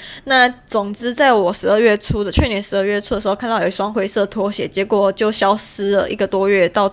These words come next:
今天晚上我回家，那双灰色拖鞋才出现。然后那个皮鞋才终于消失，所以代表那个老男人应该是二十四小时全年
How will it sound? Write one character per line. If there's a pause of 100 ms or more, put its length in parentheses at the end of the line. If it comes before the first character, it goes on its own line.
今
天
晚
上
我
回
家，
那
双
灰
色
拖
鞋
才
出
现。 (380)
然
后
那
个 (400)
皮
鞋
才
终
于
消
失，
所
以
代
表
那
个
老
男
人 (100)
应
该
是
二
十
四
小
时
全
年